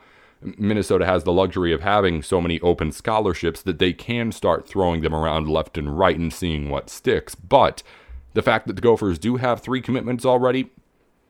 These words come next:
that's a lot more than what some of these other schools who are looking to replace pieces can say. So in total, I, I guess the short of it is, Minnesota has done more to help fix what the transfer portal has messed up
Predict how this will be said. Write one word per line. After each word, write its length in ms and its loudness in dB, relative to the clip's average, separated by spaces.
that's 180 -2
a 60 2
lot 180 2
more 160 4
than 160 2
what 220 0
some 180 -2
of 60 -2
these 180 0
other 220 2
schools 380 -2
who 80 -4
are 80 0
looking 280 -2
to 140 -2
replace 380 -2
pieces 500 -6
can 240 -8
say. 380 -6
So 240 0
in 220 -2
total, 380 4
I, 120 0
I 140 0
guess 200 0
the 120 -4
short 320 0
of 80 0
it 80 0
is, 240 -2
Minnesota 480 2
has 220 0
done 320 -2
more 280 0
to 440 -4
help 320 -2
fix 580 -2
what 160 -2
the 60 -4
transfer 480 -2
portal 380 2
has 180 -2
messed 260 -4
up 240 -6